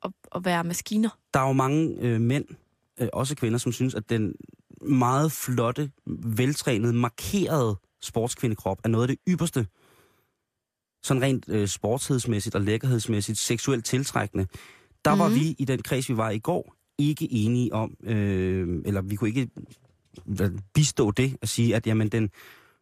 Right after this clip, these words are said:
Speaker 2: ultimative, øh, kvindekrop på sportsætteren er sådan en fuldstændig topmarkeret ting. Vi var inde på, øh, det skal lige siges, at Norge har nogle utrolig pæne langrendspiger,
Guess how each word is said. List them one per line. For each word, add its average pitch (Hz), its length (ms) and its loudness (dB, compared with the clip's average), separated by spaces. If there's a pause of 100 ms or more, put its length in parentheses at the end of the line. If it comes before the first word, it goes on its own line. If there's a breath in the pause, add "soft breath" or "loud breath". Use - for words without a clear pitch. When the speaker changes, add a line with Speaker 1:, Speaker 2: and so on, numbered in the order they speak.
Speaker 2:
ultimative, 123 800 0
øh, 107 140 0
kvindekrop 117 480 -2
på - 80 -4
sportsætteren 107 520 0 (180)
er 107 280 0
sådan 117 200 0
en 104 300 0 (240)
fuldstændig 120 640 0
topmarkeret 123 640 0
ting. 110 200 0
Vi 117 80 2
var 113 80 2
inde 123 180 2
på, 117 280 0
øh, 101 300 -2
det 123 80 0
skal - 140 -4
lige 127 100 0
siges, 120 160 0
at 123 60 2
Norge 107 260 0
har 120 140 -2
nogle 117 180 0
utrolig 143 400 -2
pæne 120 300 0
langrendspiger, 120 720 0